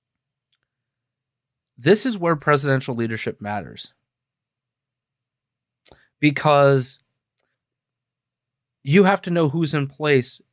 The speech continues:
diplomatically, right? Who's on your diplomatic team? Who, who can you trust? Who do you not trust? Where do they stand?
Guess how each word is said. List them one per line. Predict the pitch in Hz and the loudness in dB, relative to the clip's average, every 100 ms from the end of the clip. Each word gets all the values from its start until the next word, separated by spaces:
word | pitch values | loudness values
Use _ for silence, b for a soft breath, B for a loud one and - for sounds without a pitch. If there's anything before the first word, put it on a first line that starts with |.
| _ | _
diplomatically, | - 143 139 123 120 143 127 - 73 _ _ _ _ _ _ _ _ | -2 -2 0 0 0 0 -2 -10 -18 _ _ _ _ _ _ _ _
right? | 117 135 | 0 0
Who's | 135 226 | 0 2
on | 262 240 | 2 2
your | 202 | 0
diplomatic | 190 180 151 143 139 - | 0 -2 0 0 -2 -6
team? | 110 101 - _ _ | -10 -10 -12 _ _
Who, | 220 277 240 | 2 4 2
who | 139 208 | -2 -4
can | 240 233 | -2 -2
you | 202 | -2
trust? | 156 - 170 180 | -2 2 2 2
Who | 175 | -4
do | 156 | -4
you | 151 | -2
not | 143 139 139 | 0 0 -2
trust? | - 143 139 - _ _ _ _ | -2 -2 -2 -12 _ _ _ _
Where | 127 160 214 | 0 2 4
do | 202 | 2
they | 156 | 0
stand? | 139 - 139 139 131 | -4 -4 -2 -2 -4